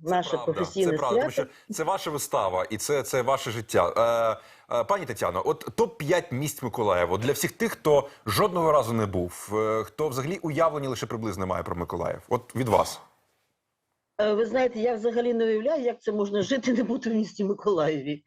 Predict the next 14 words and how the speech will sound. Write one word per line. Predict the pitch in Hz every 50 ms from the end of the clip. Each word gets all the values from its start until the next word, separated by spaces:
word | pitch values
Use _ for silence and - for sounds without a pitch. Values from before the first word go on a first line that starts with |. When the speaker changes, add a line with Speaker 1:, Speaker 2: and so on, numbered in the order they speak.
| - - - - -
Speaker 2:
Люди | 208 214 254 220 240
кудись | 240 - 247 214 233 220 -
поспішають, | - 214 208 - - 196 - - 247 277 294 277 247 208
в | 175 170 208
інші | 208 202 - - 180
країни. | - 196 185 190 214 247 247 233 220 202 - - - - _
А | - 185 196
я | 208 247 269 262
кажу | 254 247 226 208 226
всім: | 220 190 - - 190 175 170
«Приїжджайте | 185 202 208 185 165 220 240 277 294 269 - 262
до | 247 202 175 190 180
міста | 175 185 208 226 214 - - - 240
Миколаєва». | 226 190 156 165 180 180 - 185 175 156 139 139 143 139 139 143 131 127 123 127